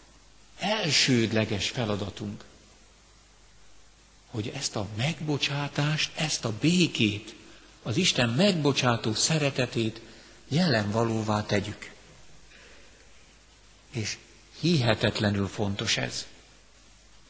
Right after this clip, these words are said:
Mert, mert nagyon-nagyon békétlen az ember. Csütörtökön a Széchenyi városban voltam, bibliaórán, és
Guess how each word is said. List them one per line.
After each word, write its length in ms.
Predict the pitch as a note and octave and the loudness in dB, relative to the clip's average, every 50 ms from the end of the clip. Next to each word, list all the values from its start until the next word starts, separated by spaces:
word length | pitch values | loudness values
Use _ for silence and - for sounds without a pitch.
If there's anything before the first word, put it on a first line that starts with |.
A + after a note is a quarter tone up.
| - - - - - - - - - - - - - - - - | -20 -20 -20 -20 -20 -20 -20 -20 -20 -20 -20 -20 -20 -20 -16 -6
Mert, 380 | - A2+ A2 G#2+ G#2 - - - - - - - - - - | -2 2 2 2 0 -2 -8 -14 -18 -20 -20 -20 -20 -14 -8
mert 200 | - A2 G#2 - | -4 -4 -4 -2
nagyon-nagyon 680 | C#3 D3 D#3+ D#3 B2+ C3 B2 A#2 A2+ A2+ G2+ A2+ G#2+ G#2 | 2 2 4 4 6 4 4 4 2 2 2 2 0 2
békétlen 580 | G2 A#2 A2+ G#2 G2 - A2 G#2 - A2+ A2 G#2+ | 4 4 4 4 2 -2 -4 -4 -4 -4 -4 -4
az 120 | G#2+ G2+ | -4 -4
ember. 400 | A#2 A2 A2 A2 A2 A#2 A2+ A2+ - - - - - - - - - - - - - - - - - - - - - - - - - - - - - - - - - - - - - - - - - - - - - - - - - - - - - - - - - - - | -4 -4 -4 -4 -6 -6 -8 -10 -14 -18 -20 -20 -20 -20 -20 -20 -20 -20 -20 -20 -20 -20 -20 -20 -20 -20 -18 -18 -16 -16 -18 -18 -20 -20 -20 -20 -20 -20 -20 -20 -20 -20 -20 -20 -20 -20 -20 -20 -20 -20 -20 -20 -20 -20 -20 -20 -20 -20 -20 -20 -20 -20 -20 -20 -20 -14 -6
Csütörtökön 640 | - - C#3+ - - A#2+ - - A2+ - A#2+ A2 | -2 0 2 4 4 4 4 4 2 2 2 2
a 220 | G#2+ G#2 G2+ G#2+ - - - - - - - - - - - - - - - - - - - - - - - C#3 - - - - - - - - - - - - - - - - - - | 2 2 0 -2 -8 -14 -16 -18 -20 -20 -20 -20 -20 -20 -20 -20 -20 -20 -20 -20 -20 -20 -20 -20 -20 -20 -20 -20 -20 -20 -20 -20 -20 -20 -20 -20 -20 -20 -20 -20 -20 -20 -20 -20 -16 -6
Széchenyi 480 | - - C3+ B2+ - - A#2+ A2 G#2+ G#2+ | 2 6 6 8 8 8 6 6 4 4
városban 560 | G#2+ A#2 A2+ A2 G#2+ G2+ F#2+ A2 G#2+ G2+ G2 | 4 4 4 4 2 2 2 2 0 0 2
voltam, 580 | G#2 G#2+ A2 G#2+ - C3 C3 D3 D#3 D#3+ - - - - - - | 2 2 2 4 4 4 2 2 2 -2 -8 -10 -14 -18 -8 -2
bibliaórán, 960 | B2 A#2 G#2+ G2+ G#2+ G#2+ G#2+ G2+ G2+ G#2 G#2 G#2 G#2+ B2 D#3 D#3 D3+ D3+ D3 - - - - - - - - - - - - - | 0 0 2 4 6 6 6 6 4 4 2 2 2 0 0 0 -2 -6 -6 -10 -14 -20 -20 -20 -20 -20 -20 -20 -20 -20 -10 -2
és 480 | - B2 A2 G#2+ - - - - - | 2 2 4 4 4 2 0 0 -4